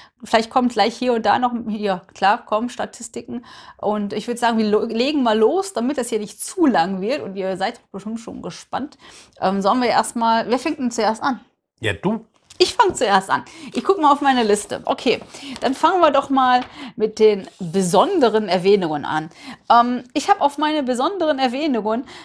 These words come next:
Speaker 1: habe ich Spiele, die es nicht geschafft haben. Eins, zwei, drei, vier, fünf, sechs, sieben, acht.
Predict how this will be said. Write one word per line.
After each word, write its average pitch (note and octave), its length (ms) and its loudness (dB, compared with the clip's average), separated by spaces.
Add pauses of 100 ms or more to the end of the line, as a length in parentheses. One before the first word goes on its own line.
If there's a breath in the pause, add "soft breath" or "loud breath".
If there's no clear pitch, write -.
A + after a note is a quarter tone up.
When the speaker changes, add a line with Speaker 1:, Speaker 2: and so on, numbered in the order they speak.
Speaker 1:
habe C4 380 4
ich A#3+ 420 -2
Spiele, C4+ 460 -2
die A#3 180 -2
es A#3+ 160 -6
nicht D#4+ 260 0
geschafft B3 540 -2
haben. A3+ 380 4 (320 loud breath)
Eins, C#4+ 220 -2
zwei, C#4 100 4
drei, B3+ 320 2
vier, A#3 160 -8
fünf, B3 320 -6
sechs, A3 240 -8
sieben, A3+ 320 -6
acht. - 400 -4